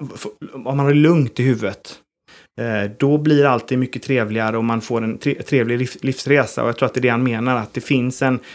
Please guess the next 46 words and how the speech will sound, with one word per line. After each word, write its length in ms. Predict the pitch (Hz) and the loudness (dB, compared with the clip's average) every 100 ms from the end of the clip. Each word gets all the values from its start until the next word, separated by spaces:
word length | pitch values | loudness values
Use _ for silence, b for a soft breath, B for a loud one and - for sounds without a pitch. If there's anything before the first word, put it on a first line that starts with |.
| B | B
potential 840 | - 139 147 135 123 131 196 170 110 | -4 0 0 0 2 4 4 4 2
för 200 | - 131 | 0 0
en 100 | 117 | 0
trevlig 400 | - 131 117 120 | -2 -2 -2 -4
ris-, 220 | 123 - | -6 -8
livsresa 600 | - 147 - 120 110 - | -2 -2 -2 -4 -4 -4
hos 140 | 117 - | -4 0
alla 180 | 123 113 | 0 2
människor. 500 | 151 110 - 107 - B B | 0 0 -2 -4 -4 B B
Men 160 | B 127 | B 0
vi 100 | 131 | 0
tillåter 680 | - - 160 127 120 110 143 | -2 0 2 4 2 2 0
oss 100 | 127 | 0
inte 200 | 156 135 | -2 -2
riktigt 280 | 143 117 139 | -6 -6 -2
att 80 | |
ha 240 | 131 110 101 | 2 2 0
den. 300 | 143 127 104 _ _ _ b b - | -2 -2 -6 _ _ _ b b -2
För 60 | |
att 140 | 123 - | -2 0
vi 40 | |
hittar 300 | 135 147 156 | -2 0 0
på 280 | 151 160 156 | 0 2 4
alla 160 | 151 139 | 4 2
de 100 | 123 | 0
här 80 | |
grejerna 400 | 117 135 117 113 | 2 2 0 -2
som 140 | 107 123 | -4 -6
begränsar 500 | 127 123 104 - 113 | -2 -4 -4 -4 -4
oss 240 | 110 - | -4 -6
och 60 | 123 | -10
som 140 | 123 | -4
är 40 | 123 | -2
jobbiga 380 | 127 113 113 | -2 -2 -4
och 80 | 113 | -4
så. 120 | 110 123 | -4 -2
Det, 160 | 151 | 0
de 140 | 151 151 | 0 0
finns 340 | 208 143 117 | 2 2 2
i 40 | |
vårt 220 | 143 139 226 | -2 0 2
huvud 300 | 156 123 196 | 2 2 4
bara. 260 | 165 101 - _ - | 2 0 -6 _ -8
Finns 220 | - 160 | -4 0
ingen 120 | 208 170 | 2 2
annanstans. 580 | 139 120 113 - - | 0 -2 -6 -8 -16